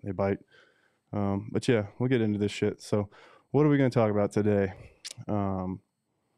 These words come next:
a pretty fucked up story. This shit's gonna get heavy, folks. I'm not gonna bullshit you. I'm sure there's gonna be some trolls in the chat.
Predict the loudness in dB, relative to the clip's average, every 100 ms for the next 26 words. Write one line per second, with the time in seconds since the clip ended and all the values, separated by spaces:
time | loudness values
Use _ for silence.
0 | _ -18 0 2 2 -2 -2 -2 0 -2
1 | -2 0 0 0 -4 -6 -4 -2 -4 0
2 | 0 0 0 0 0 -4 -6 -8 -12 _
3 | _ _ _ _ _ -4 0 0 0 0
4 | -2 -4 -4 -6 -8 _ _ _ -6 0
5 | 2 2 2 0 0 0 -2 2 2 2
6 | 2 0 2 2 2